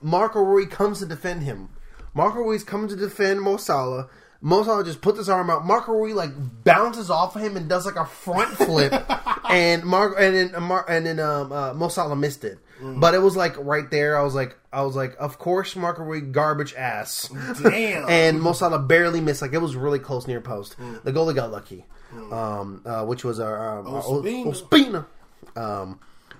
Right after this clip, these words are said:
Speaker 1: I said up until the seventy minute mark. It's been seventy-six, uh, up until the seventy minute mark, Napoli was dominating possession. Liverpool was dominating possession.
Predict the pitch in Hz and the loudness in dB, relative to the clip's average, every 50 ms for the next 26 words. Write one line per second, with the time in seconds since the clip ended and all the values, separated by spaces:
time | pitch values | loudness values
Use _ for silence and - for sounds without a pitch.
0 | - _ - 123 127 131 156 160 165 165 - 170 165 - 165 143 143 - 175 156 | -16 _ -4 -4 -2 -2 0 0 0 0 -2 -6 -6 -6 -6 -6 -4 -4 -2 -2
1 | 143 151 147 147 143 147 147 143 135 131 135 139 139 135 - 139 127 123 135 147 | -2 -4 -4 -4 -2 -2 -2 -2 -2 -2 0 0 -2 -2 -6 -10 -6 -4 -2 -2
2 | 139 139 - 156 143 156 151 131 - 165 147 - - - _ _ _ - 147 151 | -2 -2 -2 -2 -2 -2 -4 -6 -6 -8 -10 -10 -16 -20 _ _ _ -10 -8 -4
3 | - 165 143 - 175 151 - 156 143 139 - 160 143 143 143 151 151 151 147 147 | -2 -2 -2 -2 -4 -2 -2 -4 -4 -2 -4 -4 -2 -2 -2 -2 0 0 0 -2
4 | 143 - - 139 143 135 127 143 139 131 123 117 113 135 127 131 135 131 127 127 | -2 -4 -4 -4 -4 -2 -2 -2 -2 -2 -4 -2 0 2 2 2 2 0 -2 -2
5 | 123 123 127 110 123 123 123 - - 139 165 165 143 165 156 131 131 139 135 127 | -4 -4 -6 -4 -2 -2 -2 -4 -2 -2 -2 0 0 -2 -2 0 0 0 0 0
6 | 135 127 120 - - 135 139 139 139 - 147 135 | 0 -2 -4 -4 -4 -2 -2 -2 -2 -6 -8 -8